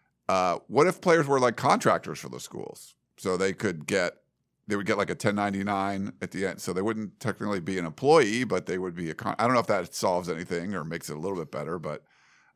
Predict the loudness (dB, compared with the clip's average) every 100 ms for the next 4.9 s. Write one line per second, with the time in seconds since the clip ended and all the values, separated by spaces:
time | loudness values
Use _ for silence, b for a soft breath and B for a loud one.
0 | -6 -4 -4 -6 -10 -8 2 2 2 0
1 | 0 4 2 2 -2 0 2 2 -2 -2
2 | -6 -6 -6 -6 -6 -4 -4 -6 _ _
3 | -4 -4 -2 -2 -2 2 2 2 -2 -2
4 | 0 -4 -8 -8 -2 -2 -2 -8 -12